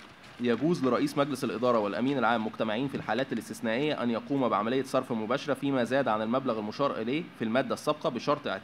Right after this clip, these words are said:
إعداد مذكرة توضح الأسباب وت-، وتعرض على المجلس للبت بالموضوع، وتكون جميع الإجراءات الخ-، خاضعة لشروط وأصول الصرف حسب ما ورد في المادة التاسعة.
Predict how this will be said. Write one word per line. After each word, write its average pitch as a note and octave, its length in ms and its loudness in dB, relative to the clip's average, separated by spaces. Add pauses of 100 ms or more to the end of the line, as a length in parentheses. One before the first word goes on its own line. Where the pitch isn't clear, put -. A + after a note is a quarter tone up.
(200)
إعداد A2+ 380 2
مذكرة A2+ 400 0
توضح A#2 460 -2
الأسباب A2 460 -4
وت-، F#2+ 80 -4 (720)
وتعرض B2+ 320 4
على G2+ 140 2
المجلس D3 480 -2
للبت A#2 300 -4
بالموضوع، A2 500 -2
وتكون C3+ 360 -4
جميع C3 260 0
الإجراءات G#2+ 480 -2
الخ-، - 440 -6
خاضعة A#2 340 2
لشروط A#2+ 440 -4
وأصول C3+ 300 -4
الصرف D3 280 -2 (100)
حسب C3+ 260 0
ما A2 100 0
ورد C3 260 2
في - 100 -8
المادة A#2 240 -2
التاسعة. - 340 -8